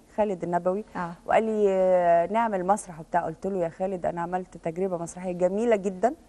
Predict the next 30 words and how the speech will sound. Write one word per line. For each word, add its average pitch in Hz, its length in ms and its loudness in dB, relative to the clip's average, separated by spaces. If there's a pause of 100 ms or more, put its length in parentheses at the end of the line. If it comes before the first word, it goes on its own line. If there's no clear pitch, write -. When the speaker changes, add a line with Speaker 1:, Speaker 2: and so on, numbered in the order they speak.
(120)
Speaker 2:
آه. 165 80 -8 (180)
Speaker 1:
واستمتعت 196 640 0
بيها 196 180 2
وكانت 185 240 -4
ناجحة 240 280 -4
جدًا". 190 360 -2 (240)
Speaker 2:
اللي 196 160 -2
هي؟ 220 200 0 (500)
Speaker 1:
آه، 185 220 6
كان 180 120 -2
اسمها 220 280 2
أحلام 208 260 0
ياسمين 160 480 -6
على 156 260 -2
مسرح، 165 480 -10
آه، 139 540 -6
الدولة، 143 420 0
مس-، 147 340 -10
مسرح 165 300 -8
البالون. 143 440 -2 (200)
Speaker 2:
مم. 180 200 -6 (640)
Speaker 1:
آه، 185 640 8
قلت - 240 -4
له: 254 60 0
"ما، 220 140 2
ما 196 100 0
أقدرش، 202 560 -4
آه، 156 720 0 (220)
أخوض 233 380 0 (300)
تجربة 202 400 -2